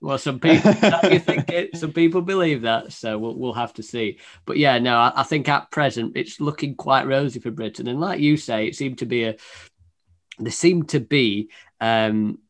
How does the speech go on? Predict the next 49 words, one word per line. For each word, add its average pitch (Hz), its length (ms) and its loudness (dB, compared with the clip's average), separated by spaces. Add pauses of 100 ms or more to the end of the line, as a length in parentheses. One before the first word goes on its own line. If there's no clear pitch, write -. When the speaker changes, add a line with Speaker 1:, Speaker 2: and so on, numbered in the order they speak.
(120)
Speaker 1:
a 135 80 0
desire 127 460 2
to 120 160 -8
get 127 200 0
that 127 180 -2
vaccine 117 520 -2
as 120 160 -8
soon 120 200 0
as 113 80 -6
possible, 110 600 -6 (300)
uh, 113 260 0
and 123 120 -6
to - 80 -18
put - 100 -4
all 127 140 -2
the 127 100 0
eggs 120 180 -4
in 123 60 -8
the 113 80 -6
vaccine 117 400 -2
basket 113 580 -4
and 110 440 -2 (240)
just - 200 -8
get 123 220 0
it 123 140 2
over, 123 280 -4
get 131 280 -4
it 131 320 -4
done, 117 380 -2 (220)
and 120 240 -2
not 143 240 0
to 143 120 -2
think 139 320 -4
too 110 200 -4
much, 104 300 -10
not 123 160 -4
to - 60 -18
think 123 180 -4
too 120 120 -4
much 113 120 -6
about - 240 -6
variants, 135 460 2
not 120 120 -8
to - 60 -20
think 113 180 -8
too 113 140 -2
much 113 180 -6
about, 110 300 -2 (320)
um, 104 1120 -8